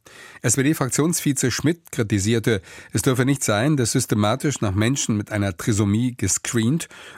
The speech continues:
und dann empfohlen und beraten werde, das Kind nicht zu bekommen. Ein Antrag wurde nach der Debatte zur weiteren Beratung an die Ausschüsse verwiesen. Trisomien sind seltene genetische Veränderungen, die die körperliche und geistige Entwicklung des Kindes schon im Mutterleib beeinflussen.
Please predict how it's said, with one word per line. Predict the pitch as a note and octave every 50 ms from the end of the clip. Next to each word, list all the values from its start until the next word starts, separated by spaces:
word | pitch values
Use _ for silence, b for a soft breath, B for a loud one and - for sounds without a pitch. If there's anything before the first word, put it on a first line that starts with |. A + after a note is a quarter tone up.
| B
und | B B2 A2 B2
dann | B2 C3+
empfohlen | B2 A2+ - - B2 A#2+ A#2 C3 C3+ A#2+
und | A2+ G#2
beraten | - A#2+ G2+ F#2+ F#2+ G2+ - - G#2+ G2+
werde, | G#2 G#2 G#2+
das | G2+ G#2 G2+ - -
Kind | - A2 A2+ A#2
nicht | A#2+ B2+ B2+ - -
zu | - G#2+
bekommen. | F#2 F2+ - F#2+ F2+ E2 D#2 D#2+ _ _ B B B B B B B B B B
Ein | - A#2+ A#2+
Antrag | B2+ B2 A#2+ A2+ - C3 A#2+ A2+ A2 - -
wurde | A2 G#2+ G#2+ A2 G#2+ G2
nach | G2 G2+ G2+ G2+ -
der | - A2
Debatte | G#2 G2+ F#2 G2+ G#2 - A2+ G#2+ G2+
zur | - - G#2+
weiteren | F#2 G2 G2 F2+ - G2 G2+ G2 G2
Beratung | F#2+ G2+ F#2+ F#2+ F#2+ F#2 - G#2 G2 G#2+
an | - G#2+ G2+
die | G2+ A#2 - -
Ausschüsse | G2+ G#2 G#2 - - - G#2+ F#2+ - - A2 F#2
verwiesen. | - A2 G2+ F2+ G2 F#2 E2+ F2+ E2+ D#2+ - _ _ _ _ _ _ _ _ _ _ _ _ _ _ _ _ _ _ _ _ _ _ _ _ B B B B B B B B B B B B B
Trisomien | - C#3 C3+ A#2 C#3 B2+ B2+ C#3 E3+ F#3+
sind | D#3 D#3+ D#3 D3+ C#3+ -
seltene | - B2 B2+ C3+ - E3+ D3+ C#3+ C3
genetische | B2+ A#2 A2+ A#2+ B2+ D3 C3+ B2+ - B2+
Veränderungen, | A#2 A#2+ A2 A2 C3 E3 D3+ A#2+ G2+ G#2 G#2 A#2 B2+ C3+ B2
die | A#2+ A#2
die | A#2 A2+ G#2
körperliche | - - B2 B2+ - C3 B2+ C3 - - A#2+
und | G#2+ G#2+ G#2 -
geistige | - G#2+ A2 A#2+ - - B2 A2+ A2
Entwicklung | G#2 G2+ G2 - C3 - - A#2+ G#2+ G2
des | G2 F#2+ -
Kindes | - - A#2 A#2+ C3+ C#3 - -
schon | - B2 A2
im | G#2+ G#2
Mutterleib | G#2+ B2 - - A2+ G2 F#2+ F#2+ F#2+ F#2
beeinflussen. | - G2+ - A#2 A#2+ A#2+ - A2 G2+ - - F2+ D2+